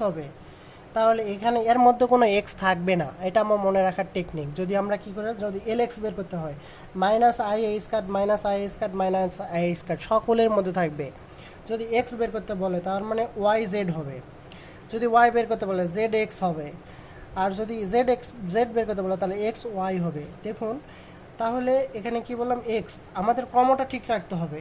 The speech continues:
এক্স, ওয়াই, জেড, প্রথমে হবে এক্স, ওয়াই, তারপরে হবে ওয়াই, জেড, তারপরে হবে কি? জেড এক্স, জেড এক্স, এভাবে মনে রাখবেন। তার মানে কি? এখানে কি? এক্স, ওয়াই, তার মানে এখানে হবে এল, অবশ্যই জেড এর সাথে সম্পর্ক এটার।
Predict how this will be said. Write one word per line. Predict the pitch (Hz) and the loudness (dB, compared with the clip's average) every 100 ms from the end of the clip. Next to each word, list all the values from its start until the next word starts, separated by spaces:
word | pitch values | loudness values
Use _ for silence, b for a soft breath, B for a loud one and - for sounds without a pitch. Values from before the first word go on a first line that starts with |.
| 190 | -6
এক্স, | 214 233 - 240 | -6 -6 -10 -8
ওয়াই, | 202 208 214 220 202 | -4 -2 0 -2 -2
জেড, | 175 196 175 - - B B | -4 -2 -2 -4 -16 B B
প্রথমে | 214 208 254 240 | -6 0 2 2
হবে | 240 254 262 | 2 2 2
এক্স, | 220 214 - | 0 -6 -4
ওয়াই, | 196 196 247 - - - B B B - | 0 0 -2 -8 -20 -20 B B B -4
তারপরে | 202 196 233 | -2 -2 -4
হবে | 233 240 247 233 | -2 -2 -2 -2
ওয়াই, | 196 202 247 226 | -2 0 0 -2
জেড, | 208 202 214 - - - | -4 -4 -6 -14 -20 -8
তারপরে | 202 190 220 | -6 -4 -4
হবে | 220 214 | -4 -6
কি? | 208 262 202 | -6 -6 -4
জেড | 196 208 | -2 0
এক্স, | 175 - - - 190 | -2 -4 -16 -16 -10
জেড | 175 226 220 - | -6 -6 -6 -10
এক্স, | 170 - - - | -10 -10 -18 -8
এভাবে | 233 240 214 | 0 0 0
মনে | 196 | 0
রাখবেন। | 185 160 156 139 - - B B B B | 0 -2 -8 -10 -12 -20 B B B B
তার | 220 | -2
মানে | 233 240 | 0 0
কি? | 226 214 | -2 -8
এখানে | 208 233 233 | -4 -2 -4
কি? | 208 190 | -2 -4
এক্স, | 208 - | -4 -4
ওয়াই, | 240 226 226 262 | 0 2 0 -4
তার | 226 226 | -4 -2
মানে | 233 | 0
এখানে | 226 233 220 | 0 0 -2
হবে | 220 220 214 | -2 -4 -6
এল, | 214 - | -6 -4
অবশ্যই | 208 262 254 254 190 | -4 -4 -4 -4 -4
জেড | 196 180 | -4 -4
এর | 165 | -4
সাথে | 160 143 147 | -8 -12 -10
সম্পর্ক | 175 151 151 151 | -8 -8 -10 -12
এটার। | 147 147 | -12 -12